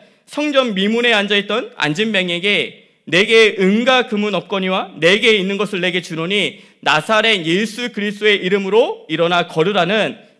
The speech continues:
인류 역사상 최초로 예수 그리스도를 선포한 전도자가 되었습니다. 이러한 모습이, 어, 옛 틀을 깨고 복음의 새 틀을, 새 틀을 갖춘 제자의 모습인 것입니다.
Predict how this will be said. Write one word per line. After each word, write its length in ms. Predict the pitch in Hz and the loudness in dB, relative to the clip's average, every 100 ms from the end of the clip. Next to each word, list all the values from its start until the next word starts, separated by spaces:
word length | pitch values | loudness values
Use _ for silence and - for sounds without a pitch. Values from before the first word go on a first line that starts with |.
| - | -6
인류 360 | 214 247 311 | -2 0 0
역사상 680 | 247 - 190 185 208 139 113 | -2 -2 -4 0 0 0 -6
최초로 840 | - - - 220 226 143 90 - _ _ _ | -12 -12 -6 0 2 2 -2 -14 _ _ _
예수 680 | 143 180 247 294 311 294 226 | -2 2 2 0 -4 -6 -4
그리스도를 500 | 190 196 202 196 185 | -4 -4 -6 -6 -6
선포한 580 | 220 233 226 220 254 427 - _ | -6 -8 -4 0 0 -2 -14 _
전도자가 840 | - 127 135 156 139 147 165 127 - | -12 -10 -8 -6 -4 -2 -2 -4 -8
되었습니다. 540 | 131 202 156 139 170 165 _ _ _ _ _ _ _ _ _ _ _ _ - | -10 -10 -12 -18 -20 -20 _ _ _ _ _ _ _ _ _ _ _ _ -4
이러한 340 | 180 214 196 | 2 2 2
모습이, 640 | 160 156 180 185 294 - - | -2 -4 -4 -4 -6 -14 -20
어, 80 | 117 | -2
옛 220 | 139 165 | 0 0
틀을 400 | - 226 196 190 | -2 -2 0 0
깨고 580 | 190 214 196 254 - - | 0 0 0 -2 -4 -12
복음의 540 | - 170 180 226 220 208 | -2 -2 0 0 0 0
새 200 | 277 294 | -4 -8
틀을, 420 | - 285 156 - | -12 -10 -10 -10
새 240 | - 294 - | -8 -8 -8
틀을 300 | 285 247 226 | -2 0 0
갖춘 600 | 147 - 226 208 - - | -4 -4 0 0 -2 -10
제자의 680 | - 135 143 143 214 - - | -10 -6 -4 -2 -2 -6 -14
모습인 420 | 139 139 302 208 | -14 -12 -12 -12
것입니다. 420 | 139 - 98 - | -14 -18 -20 -20